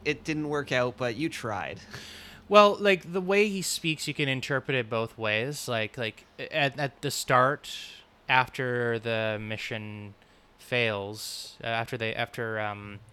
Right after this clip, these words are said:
Speaker 2: they try to save Carrie Russell, but then the bomb explodes in her brain. And then he's like, "It was sloppy. You were sloppy." I thought he was, like, doing a CinemaSins thing on the movie.
Speaker 1: <laughs>
Speaker 2: "This ri-, this writing is sloppy. How dare you?"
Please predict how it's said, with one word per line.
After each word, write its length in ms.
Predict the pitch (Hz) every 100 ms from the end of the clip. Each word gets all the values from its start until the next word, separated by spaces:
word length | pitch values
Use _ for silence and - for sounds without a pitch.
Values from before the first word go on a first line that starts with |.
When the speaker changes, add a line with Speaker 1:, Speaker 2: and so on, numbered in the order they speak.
| - - - -
Speaker 2:
they 100 | 113
try 220 | - 113
to 60 | 107
save 380 | - 113 107
Carrie 220 | - 110 101
Russell, 480 | 107 - - 107
but 100 | 104
then 240 | 107 104 104
the 140 | 101
bomb 320 | 101 104 101
explodes 500 | 107 - - 104 104
in 60 | 107
her 60 | 101
brain. 400 | 107 110 113 117 - - - -
And 80 | 107
then 100 | 104
he's 240 | 104 101
like, 180 | 110 101
"It 120 | 190 185
was 120 | 156
sloppy. 480 | - 233 - 110 101
You 100 | 139
were 60 |
sloppy." 460 | - 180 165 117 104
I 100 | 123
thought 240 | - 170 165
he 140 | 156
was, 220 | 143 123
like, 280 | 131 120 -
doing 220 | 127 120
a 40 | 107
CinemaSins 720 | - 127 135 - 147 147 -
thing 240 | 135 143
on 80 | 135
the 80 | 107
movie. 380 | 107 120 147 139 165 185 147
Speaker 1:
<laughs> 400 | - - - -
Speaker 2:
"This 180 | 120 -
ri-, 240 | 175 185 156
this 200 | 139 214
writing 260 | 240 208
is 100 | 170
sloppy. 480 | - 214 156 - -
How 120 | 160 185
dare 280 | 202
you?" 60 | 147